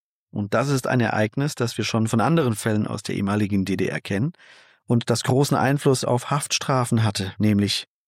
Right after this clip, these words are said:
die Wende. Die Wiedervereinigung bringt es mit sich, dass alle Haftstrafen nach B-R-D-Recht überprüft werden müssen. Und so ist es auch bei Peter. Der sitzt nun bereits seit achtzehn Jahren im Gefängnis und erfährt nun,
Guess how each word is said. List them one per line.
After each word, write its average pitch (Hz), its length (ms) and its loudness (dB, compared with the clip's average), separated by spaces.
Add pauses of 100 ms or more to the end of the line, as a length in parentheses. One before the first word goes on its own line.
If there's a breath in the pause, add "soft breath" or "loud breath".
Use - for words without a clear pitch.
(240)
die 120 100 2
Wende. 95 340 -2 (1120 loud breath)
Die 123 100 4
Wiedervereinigung 160 960 4
bringt 131 380 2
es - 160 -4
mit 147 160 2
sich, - 240 -2
dass - 180 0
alle 135 320 2
Haftstrafen 135 800 0
nach 117 260 0
B-R-D-Recht 123 800 2
überprüft 107 560 -2
werden 98 300 2
müssen. 80 340 -6 (380)
Und 110 160 -2
so 101 180 2
ist 101 120 -2
es 104 100 0
auch 101 120 -2
bei - 120 -4
Peter. - 400 -6 (540)
Der 147 280 4
sitzt 156 360 -2
nun 147 200 0
bereits 123 380 2
seit 117 340 -2
achtzehn 156 460 -2
Jahren 151 380 0
im 92 140 -4
Gefängnis 92 560 -4 (380 soft breath)
und 139 140 -2
erfährt 143 420 2
nun, 180 440 2